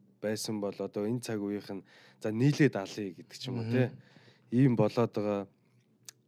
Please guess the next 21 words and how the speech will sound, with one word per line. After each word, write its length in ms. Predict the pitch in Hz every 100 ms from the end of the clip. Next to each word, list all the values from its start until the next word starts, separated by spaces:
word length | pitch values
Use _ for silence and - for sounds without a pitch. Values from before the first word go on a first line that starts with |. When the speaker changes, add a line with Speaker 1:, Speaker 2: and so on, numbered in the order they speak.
| _ _ -
Speaker 1:
Яа, 160 | 101 98
бас 220 | 98 -
яг 160 | 110 107
энэ 180 | 117 110
чиглэл 320 | - 101 -
дээр 200 | - 104 - - - - -
одоо 120 | - 110
сошиал 320 | - 123 -
дээр 160 | 117 104
бас 140 | -
амар 240 | 107 101 95
юм 80 | 90
хүчтэй 580 | - - - 139 131 92 - _ _ _ _ _
юу 200 | 107 104
үзүүлж 300 | 104 113 -
байгаа 140 | 104 95
хүмүүс 220 | 101 98
бас 160 | - - -
байгаа, 300 | 107 101 95
тэ. 400 | - 95 92 98
Speaker 2:
Мгм. 160 | 110